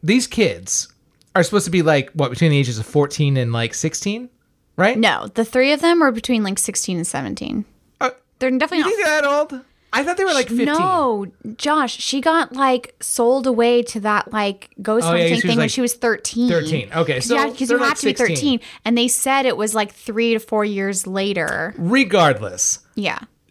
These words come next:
Speaker 1: These kids are still probably
Speaker 2: They're young. They're
Speaker 1: could
Speaker 2: still
Speaker 1: be under
Speaker 2: teenagers.
Speaker 1: eighteen.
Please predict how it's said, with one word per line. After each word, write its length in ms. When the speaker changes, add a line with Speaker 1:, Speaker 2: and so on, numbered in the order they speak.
Speaker 1:
These 640
kids 600
are 140
still 720
probably 600
Speaker 2:
They're 140
young. 400
They're 100
Speaker 1:
could 40
Speaker 2:
still 100
Speaker 1:
be 180
under 300
Speaker 2:
teenagers. 300
Speaker 1:
eighteen. 300